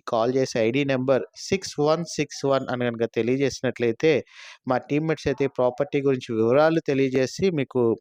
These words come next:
విజిటింగ్ అయితే ఏర్పాటు చేస్తారండి. మీకు నున్నలో ఈ ప్రాపర్టీ అయితే సేల్‌కి రావడం జరిగింది. ప్రపోజల్ రేట్ ముప్పై లక్షలు అయితే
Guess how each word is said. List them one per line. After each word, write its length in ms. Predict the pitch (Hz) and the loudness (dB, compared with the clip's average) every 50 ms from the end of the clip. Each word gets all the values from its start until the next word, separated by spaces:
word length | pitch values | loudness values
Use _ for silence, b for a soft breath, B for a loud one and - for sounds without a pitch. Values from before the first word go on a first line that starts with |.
| - - _ _ - | -6 -14 _ _ -4
విజిటింగ్ 440 | 120 120 - - - 147 143 143 135 | -4 -2 -2 0 0 0 2 4 2
అయితే 200 | 131 120 131 123 | 2 2 2 2
ఏర్పాటు 400 | 113 110 - - 120 120 - - | 2 0 -2 -2 -4 -4 -4 -2
చేస్తారండి. 720 | - 117 107 - - 120 110 101 104 104 98 104 123 156 202 220 B B B B B B B B _ - 127 | -2 -2 -2 -2 -2 -2 0 2 0 0 0 0 0 0 0 0 B B B B B B B B _ -4 -2
మీకు 320 | 139 139 139 131 - - 127 123 120 110 | 0 0 0 0 0 0 2 2 2 2
నున్నలో 480 | 117 120 120 131 139 151 151 151 165 190 233 262 - _ _ - | 2 0 0 0 2 2 2 4 4 2 2 0 -2 _ _ -4
ఈ 100 | 127 127 | -2 -2
ప్రాపర్టీ 480 | - 120 117 110 - 123 117 - - 120 | 0 0 0 0 0 -2 -2 0 0 0
అయితే 200 | 117 113 127 135 | 0 0 0 -4
సేల్‌కి 380 | - - 120 113 110 107 110 110 | -4 -2 -2 0 0 0 0 2
రావడం 260 | 110 107 107 104 107 | 2 2 0 0 0
జరిగింది. 400 | 107 101 104 107 113 120 170 233 | -2 -2 -2 -4 -2 0 0 0
ప్రపోజల్ 540 | - - 131 113 - - 117 113 113 107 101 | 0 0 -2 -2 0 0 2 2 2 2 2
రేట్ 220 | 110 104 95 - | 0 -2 -2 -2
ముప్పై 280 | 101 104 - - - 123 | -6 -6 -4 -2 0 0
లక్షలు 320 | 120 113 - - - 127 | 0 0 -2 -4 -4 -2
అయితే 200 | 113 120 190 240 | -2 2 2 2